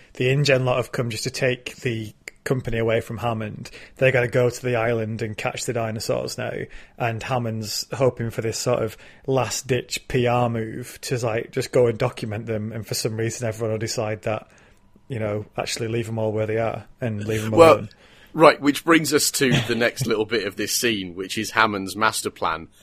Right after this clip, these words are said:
Speaker 2: about which I have a number of questions. But, uh, you, but go, like, let's, let's go through 'em beat by beat.
Speaker 1: Okay, so Hammond, so yeah, so Mal-, Malcolm has this run-in with the InGen lot, and the, uh, yeah, this guy says,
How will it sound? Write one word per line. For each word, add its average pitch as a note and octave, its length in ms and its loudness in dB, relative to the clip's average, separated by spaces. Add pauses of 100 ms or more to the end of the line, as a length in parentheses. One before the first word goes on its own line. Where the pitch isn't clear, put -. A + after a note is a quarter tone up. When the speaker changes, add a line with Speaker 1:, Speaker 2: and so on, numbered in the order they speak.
(140)
Speaker 2:
about D#3+ 400 8
which B2 340 -2
I A#2+ 140 4
have A#2 180 4
a A#2+ 40 2
number A2+ 440 0
of G#2 100 -10
questions. - 600 -8
But, - 260 -6
uh, - 40 -4
you, C3+ 200 -2 (200)
but C#3+ 240 6 (480)
go, F#2+ 280 6 (100)
like, G#2+ 220 0
let's, A#2 260 0
let's A2+ 200 -4
go A2 140 4
through G#2+ 220 -2
'em F#2+ 100 -2
beat G2+ 200 -2
by B2+ 180 0
beat. G2+ 320 -6 (220)
Speaker 1:
Okay, C3 340 0
so - 200 2
Hammond, C#3+ 580 2 (240)
so D3 220 8
yeah, C3+ 180 6
so D#3 200 -2 (360)
Mal-, - 240 2
Malcolm D#3+ 320 2
has C#3 120 0
this C3+ 160 -4
run-in B2+ 280 2
with A2+ 200 -4
the A#2+ 120 -2
InGen G#2+ 320 -4
lot, G#2+ 260 -4
and G#2+ 320 -6 (480)
the, A2 280 -2
uh, G#2 420 -2 (300)
yeah, A2+ 280 -4 (320)
this - 180 -4
guy A2+ 200 -2
says, A2+ 500 -4